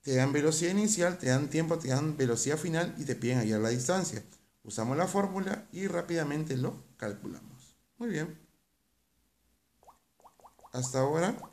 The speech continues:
todo eso es fácil. Muy bien, vamos a hacer una borradita. ¿Sí?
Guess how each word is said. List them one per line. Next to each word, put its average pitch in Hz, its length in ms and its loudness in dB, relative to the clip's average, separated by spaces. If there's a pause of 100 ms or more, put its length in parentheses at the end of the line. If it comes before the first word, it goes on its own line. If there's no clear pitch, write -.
(1300)
todo 151 460 -4 (160)
eso 127 400 -4
es 127 160 0 (120)
fácil. 123 400 -8
Muy 110 120 -2
bien, 107 100 0
vamos 117 180 0
a - 20 -4
hacer 123 180 -4
una 131 140 2
borradita. 165 680 -2 (1300)
¿Sí? 131 380 -8